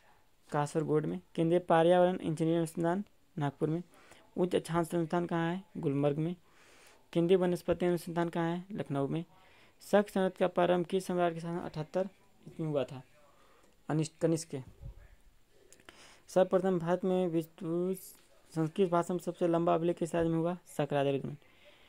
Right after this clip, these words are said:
किस कुषाण शासक ने सर्वप्रथम स्वर्ण मुद्रा जारी की थी? तो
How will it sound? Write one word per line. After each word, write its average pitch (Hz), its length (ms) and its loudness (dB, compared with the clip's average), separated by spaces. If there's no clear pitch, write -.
किस 214 200 0
कुषाण 170 920 0
शासक 165 500 0
ने 165 100 0
सर्वप्रथम 160 400 -2
स्वर्ण 160 220 0
मुद्रा 156 160 4
जारी 156 180 0
की 156 140 -8
थी? 165 120 -10
तो 190 160 -12